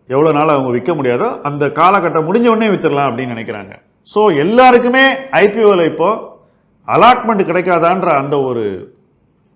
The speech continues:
ஆர்வம் உச்சத்துல இருக்கு. சரி, ஐ பி ஓ இப்படி,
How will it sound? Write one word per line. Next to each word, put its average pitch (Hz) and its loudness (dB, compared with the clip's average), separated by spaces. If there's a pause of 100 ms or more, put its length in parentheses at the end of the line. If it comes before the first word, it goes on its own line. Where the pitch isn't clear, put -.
(280)
ஆர்வம் 190 2 (460)
உச்சத்துல 202 -2
இருக்கு. 98 -4 (880)
சரி, 269 0
ஐ 233 6
பி 294 0
ஓ 285 4
இப்படி, 190 0